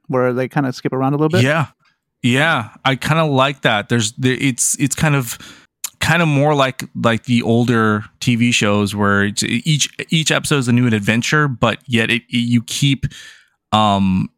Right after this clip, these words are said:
Speaker 2: it keeps evolving. So they reference things from previous episodes, but at the same time, you're not beholden to that as well, too. You can technically watch some of these episodes out of order, like you can some of the older shows, and it, it'll still make sense.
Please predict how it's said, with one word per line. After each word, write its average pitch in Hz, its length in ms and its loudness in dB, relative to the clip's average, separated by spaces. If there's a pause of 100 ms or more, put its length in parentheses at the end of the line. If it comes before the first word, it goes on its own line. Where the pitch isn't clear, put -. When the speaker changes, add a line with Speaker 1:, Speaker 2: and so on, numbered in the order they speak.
(160)
Speaker 2:
it - 80 0
keeps - 220 0
evolving. 127 640 -2 (180)
So 131 160 0
they 120 100 2
reference 113 460 0
things 131 240 0
from 113 140 0
previous 117 420 0
episodes, 120 640 -2 (460)
but 120 180 0
at 117 140 -4
the 123 60 0
same 120 220 0
time, 117 280 0
you're 113 100 2
not 113 220 0
beholden 113 480 2
to 101 80 -4
that 98 240 0
as 95 100 -4
well, 98 160 2
too. 98 400 0 (380)
You 135 120 2
can 156 320 0
technically 147 460 -2
watch 117 300 2
some 131 100 0
of 120 60 2
these 110 160 2
episodes 110 340 0
out 104 100 2
of 95 80 0
order, 120 380 0
like 107 220 -2
you 107 100 0
can 104 300 0
some 110 100 2
of 101 60 4
the 98 40 2
older 107 220 2
shows, 139 360 0
and 110 200 2
it, 110 160 -2
it'll 120 180 0
still 117 220 0
make 104 180 2
sense. - 460 -4